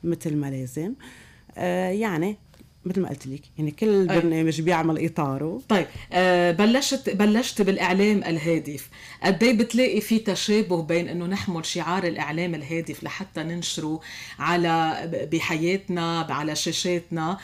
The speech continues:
Speaker 2: وبين شعار مكافحة الفساد؟ يلي
Speaker 1: مم.
Speaker 2: نحن منكافح فساد، منفتح ملفات، بس شفنا حدا من ال-، المعنيين
Speaker 1: حاسب.
Speaker 2: بالحبس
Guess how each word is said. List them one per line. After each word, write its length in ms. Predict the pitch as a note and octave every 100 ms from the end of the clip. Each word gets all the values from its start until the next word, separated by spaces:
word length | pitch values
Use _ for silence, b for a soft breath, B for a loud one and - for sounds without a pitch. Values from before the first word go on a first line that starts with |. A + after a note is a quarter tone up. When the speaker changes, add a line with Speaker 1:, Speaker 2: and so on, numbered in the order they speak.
| B
Speaker 2:
وبين 340 | E3+ E3 A3 A3+
شعار 380 | - G3+ G3+ G3+
مكافحة 560 | F3+ G3 F#3+ F3 D#3+ E3
الفساد؟ 640 | D#3 D#3 C#3+ E3+ D#3 C#3+ - - - - - - F3
يلي 160 | G3+
Speaker 1:
مم. 80 | C#4
Speaker 2:
نحن 240 | C#4+ E4
منكافح 480 | E4 E4+ F4 E4 C#4
فساد، 400 | - A#3 C4+ B3+
منفتح 460 | C4 C4 C#4 A3 G#3+
ملفات، 560 | F#3+ F3 F3 E3+ D3+ D3+ B -
بس 220 | G3 -
شفنا 220 | B3+ A#3 F#3+
حدا 420 | G#3 G#3 F3+ C#3+
من 180 | D3 D#3
ال-، 200 | D#3 D#3
المعنيين 480 | D#3+ D#3+ D#3 E3+
Speaker 1:
حاسب. 280 | E3 G3+ E3
Speaker 2:
بالحبس 680 | D#3+ C#3 G3+ A3+ F#4+ A#4 -